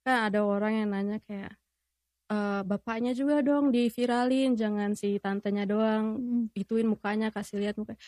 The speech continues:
Speaker 1: Tapi menurut aku kayak, aku bisa aja gitu loh ngebenci ayah aku, marah-marah, gini-gini, tapi kan nggak bikin aku lebih bahagia juga gitu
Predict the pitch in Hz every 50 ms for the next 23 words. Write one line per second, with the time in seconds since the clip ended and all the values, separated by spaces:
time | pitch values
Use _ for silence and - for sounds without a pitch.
0 | - - _ _ _ 233 247 269 277 269 269 269 269 269 294 302 294 - 277 254
1 | - - _ _ _ _ _ _ _ _ - 233 226 330 294 285 269 - - 226
2 | 247 254 285 269 247 - - 196 190 185 175 170 175 180 175 - - 190 185 180
3 | 180 180 180 175 - - 180 185 180 185 - _ _ _ _ - 185 185 180 180
4 | 175 185 196 202 214 214 214 214 196 202 196 202 208 202 214 220 226 220 220 233
5 | - - 214 - - 269 - 285 277 247 214 190 185 190 - 190 185 180 - 190
6 | 185 185 185 175 175 185 180 180 170 180 180 180 175 - 208 208 202 185 175 190
7 | -